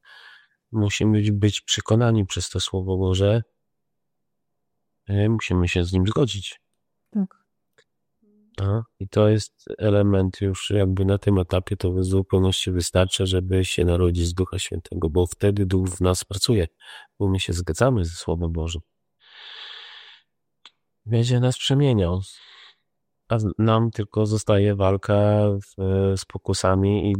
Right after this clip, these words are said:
Speaker 1: no, trudnymi doświadczeniami, przez które musimy przejść i tak, i tak. Mm,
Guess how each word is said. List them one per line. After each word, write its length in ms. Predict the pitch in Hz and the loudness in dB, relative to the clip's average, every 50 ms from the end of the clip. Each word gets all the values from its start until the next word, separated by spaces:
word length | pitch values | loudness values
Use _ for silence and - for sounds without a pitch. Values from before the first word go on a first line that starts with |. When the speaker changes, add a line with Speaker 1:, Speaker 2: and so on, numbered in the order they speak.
| 101 - - - | -4 -8 -12 -8
Speaker 1:
no, 200 | 98 95 95 95 | -4 -2 -2 -2
trudnymi 480 | 95 - 98 98 98 98 98 98 98 95 | -2 -2 -4 0 0 2 2 2 2 2
doświadczeniami, 840 | 95 98 - - - - - - - 104 110 120 120 107 92 90 90 | 0 -2 -2 -2 -6 -6 -8 -4 -2 0 0 2 2 2 0 0 -2
przez 220 | - - - - - | -4 -6 -8 -8 -6
które 180 | - 90 90 90 | -6 -6 -6 -6
musimy 300 | 87 90 - - 87 90 | -6 -8 -6 -4 -6 -6
przejść 420 | - - - - - - - - | -4 -6 -8 -8 -8 -12 -16 -18
i 80 | - - | -18 -14
tak, 260 | - - - - - | -12 -12 -12 -12 -14
i 60 | - | -12
tak. 300 | - - - - _ _ _ _ _ _ _ _ _ _ _ _ _ _ _ _ _ _ _ _ _ _ _ _ _ _ _ _ _ _ _ _ _ _ _ 143 143 139 127 | -8 -8 -8 -10 _ _ _ _ _ _ _ _ _ _ _ _ _ _ _ _ _ _ _ _ _ _ _ _ _ _ _ _ _ _ _ _ _ _ _ _ _ -6 -2
Mm, 400 | 110 110 110 110 113 110 110 | 0 2 4 4 2 2 0